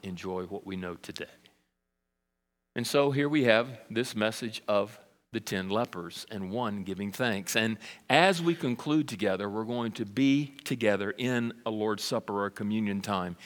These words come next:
in which we are going to remember what Christ did for us, and we together as one body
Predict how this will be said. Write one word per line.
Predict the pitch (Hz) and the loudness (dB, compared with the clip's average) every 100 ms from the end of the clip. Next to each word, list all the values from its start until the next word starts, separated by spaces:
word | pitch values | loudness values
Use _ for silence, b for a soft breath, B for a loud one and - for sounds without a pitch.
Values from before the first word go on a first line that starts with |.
| B | B
in | - 110 | -4 0
which | 120 - | -2 -2
we | 123 143 151 | 0 4 4
are | 156 120 | 4 0
going | 117 120 110 | 0 -2 -2
to | 101 | -2
remember | 101 104 131 165 160 | -2 0 0 0 0
what | 135 120 - | 0 -2 -4
Christ | 131 113 107 - | -4 -4 -4 -4
did | 104 101 | -2 -2
for | 90 92 90 | -4 -6 -6
us, | 87 87 - B B B | -6 -10 -12 B B B
and | 98 95 107 | -8 -4 2
we | 135 135 | 4 4
together | - 113 104 92 87 80 - | 0 -4 -2 -4 -6 -10 -4
as | 104 104 | -2 -2
one | 107 110 104 | -2 -2 -2
body | 92 87 82 | -2 -4 -8